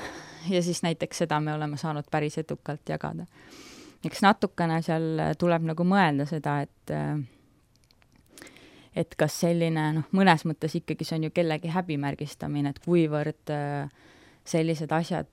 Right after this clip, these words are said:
äh, noh, reaalselt just nagu see kajastuse pool, et kuivõrd see mõjutab inimest ja kuivõrd see just nagu paneb sellise tavalise lugeja olukorda, kus ta mõtleb, et mina küll selline ei ole, et mina küll oma liikluskäitumises midagi muutma ei pea,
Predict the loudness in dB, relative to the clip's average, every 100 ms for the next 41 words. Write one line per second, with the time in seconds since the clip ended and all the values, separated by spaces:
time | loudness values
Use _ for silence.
0 | -4 -2 0 -2 -4 -6 -14 -18 -8 -6
1 | -8 _ _ -2 2 6 4 2 -2 -8
2 | -8 -6 -4 -2 -2 -2 -2 -2 2 6
3 | 8 6 0 -10 -8 -4 -4 -4 0 2
4 | 2 -2 -2 2 4 4 2 0 6 8
5 | 8 4 -2 -4 2 2 2 -2 -8 -18
6 | -16 -16 -6 2 2 2 -2 -4 -4 -2
7 | -2 -4 -10 -20 -20 -20 -20 -20 _ 4
8 | 4 4 0 0 0 2 6 8 8 4
9 | 2 2 4 4 4 6 6 6 4 -2
10 | -4 -6 -2 -2 -2 -2 -6 0 2 4
11 | 4 4 2 4 2 2 2 2 0 0
12 | 0 2 6 6 6 6 4 4 2 2
13 | 0 -2 -4 0 0 0 -4 -4 -4 0
14 | 2 4 4 6 4 0 -2 -2 0 0